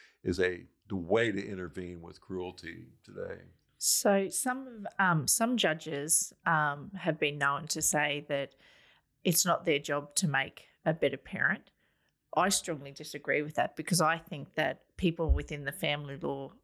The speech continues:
Speaker 2: court system, we have an obligation to help people be better parents, not for them, but for their children and for the next generation. Um, so we're not having, um,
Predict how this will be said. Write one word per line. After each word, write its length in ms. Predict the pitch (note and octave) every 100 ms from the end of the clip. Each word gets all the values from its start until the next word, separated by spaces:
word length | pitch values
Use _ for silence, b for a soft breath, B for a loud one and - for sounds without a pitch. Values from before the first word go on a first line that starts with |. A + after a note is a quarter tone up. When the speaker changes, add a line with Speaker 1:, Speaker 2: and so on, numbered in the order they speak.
| _
Speaker 2:
court 300 | - D#3 -
system, 600 | - D3+ - D#3 C#3+ D#3+ b b b _ -
we 260 | F3 E3
have 240 | D#3 D#3+ D3
an 80 |
obligation 960 | D3 C#3 - - C3 G3+ - D3 C#3+ D3 -
to 320 | - D3 C3
help 340 | - D#3+ D3 _ -
people 580 | - D3 D3 C#3 C3+ b b b _
be 140 | - D#3
better 240 | D#3+ D3
parents, 520 | D3 F#3 D#3 C#3+ -
not 200 | G3+ A3
for 160 | - E3+
them, 420 | D3 D3+ - - - _ _ -
but 180 | D#3+
for 240 | - F3+ E3
their 160 | -
children 720 | B2 - D#3 D3+ - C#3 C#3+ -
and 180 | D#3+ D#3
for 160 | - D3+
the 80 |
next 540 | D3+ D3 - - - - b b b -
generation. 840 | F#3 D3 C#3 C#3+ D#3+ - C3 - - b b b b
Um, 360 | F3+ D#3+ D3 -
so 420 | - F#3 F3 D#3+ E3 b b b _ - _
we're 320 | F#3+ F3+ G3+ A3+
not 280 | A3 F3+ -
having, 480 | E3+ E3 D#3+ D#3 -
um, 320 | D#3 D3+ D3